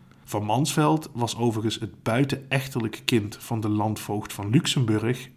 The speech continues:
en, opvallend genoeg, katholiek en zou dat ook zijn hele leven blijven.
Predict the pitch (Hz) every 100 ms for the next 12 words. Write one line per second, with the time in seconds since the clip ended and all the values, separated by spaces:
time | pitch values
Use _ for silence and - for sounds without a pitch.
0 | - 160 165 196 180 - 131 - 143 156
1 | 165 - 113 104 104 - - - 98 -
2 | 123 143 - - - - - - 170 156
3 | - 123 147 135 - 113 113 - - 120
4 | 101 104 104 101 98 95 - 107 135 104
5 | - -